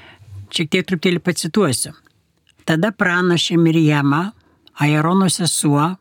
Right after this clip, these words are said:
paėmė į ranką būgnelį su žvangučiais. Visos moterys išėjo paskui ją, mušdamos būgnelius.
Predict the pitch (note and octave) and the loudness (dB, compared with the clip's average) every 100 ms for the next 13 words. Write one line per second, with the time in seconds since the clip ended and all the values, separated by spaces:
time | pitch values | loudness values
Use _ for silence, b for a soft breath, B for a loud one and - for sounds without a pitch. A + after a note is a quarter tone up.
0 | _ F3+ F#3 G3 F3+ D#3 E3+ E3 E3 F#3 | _ 0 2 4 4 4 2 2 0 2
1 | F3 E3 D#3+ E3 E3+ - - D#3 - - | 4 4 2 0 -2 -4 -2 -2 -2 -2
2 | D#3 F3 E3+ F#3+ - A#2+ G2+ - - B | 2 2 4 2 0 -4 -6 -8 -14 B
3 | B B B - G3 A#3 D4 - G#3+ G3+ | B B B -2 0 0 0 0 0 0
4 | G3 F3+ - F#3+ - A3 - F#3 F#3+ - | 0 -2 0 -2 0 -2 0 -2 -2 0
5 | E3 D3+ E3 F#3 E3+ F3+ F3 E3 D#3+ - | 2 2 0 0 2 2 2 2 2 -2
6 | - D#3+ F3+ E3+ E3+ C#3 B2 | 0 2 4 2 2 -2 -4